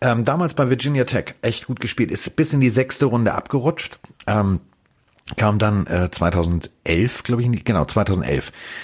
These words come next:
war seine erste Saison, äh, bei den Ravens, äh, bei den Buffalo Bills richtig gut gespielt. Zweitausendachtzehn, wir alle können uns dran erinnern, ähm, bei den, äh, Cleveland Browns wurde dann ersetzt durch, äh, Baker Mayfield und ist dann zu den L A Chargers gegangen. Der Typ war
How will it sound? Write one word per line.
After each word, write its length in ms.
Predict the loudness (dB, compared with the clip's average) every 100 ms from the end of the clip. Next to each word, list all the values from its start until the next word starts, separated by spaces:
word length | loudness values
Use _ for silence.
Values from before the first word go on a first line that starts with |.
| -8
war 100 | 0
seine 180 | 2 2
erste 260 | 2 2
Saison, 320 | 0 2 0 0
äh, 180 | 0
bei 160 | 0 0
den 160 | 0 2
Ravens, 440 | 2 2 -2 -4
äh, 120 | -6
bei 140 | -2 0
den 100 | 0
Buffalo 300 | 0 0 0
Bills 360 | 2 0 0
richtig 260 | -2 -2 -6
gut 140 | -8
gespielt. 340 | -6 -2 0 -2 -6 -16 -18 -10
Zweitausendachtzehn, 1040 | 0 2 4 2 2 0 -2 -2 -2 0
wir 100 | 0
alle 140 | 0 0
können 240 | 0 0
uns 140 | 0 0
dran 180 | 0
erinnern, 480 | 0 2 2 2 0
ähm, 500 | 0 2 4 2 0 -2 -10 -2
bei 200 | 0 2
den, 220 | 0 -2
äh, 100 | -6
Cleveland 400 | -4 -2 0 0
Browns 340 | 2 2 2
wurde 240 | 2 2 2
dann 160 | 2
ersetzt 540 | 2 0 0 -2 -8 -4
durch, 300 | 0 0 0
äh, 120 | -4
Baker 440 | -2 0 0 -2 0
Mayfield 400 | 0 2 0 -2 -6 -14 -14 -4
und 240 | -2 -2
ist 280 | -2 -2 0
dann 120 | -2
zu 160 | 0 0
den 160 | 0
L 140 | 0 0
A 120 | 0
Chargers 440 | 0 -2 -2 -4
gegangen. 320 | -6 -10 -10 -6
Der 140 | -2 0
Typ 340 | 2 0 0
war 320 | 0 0 -2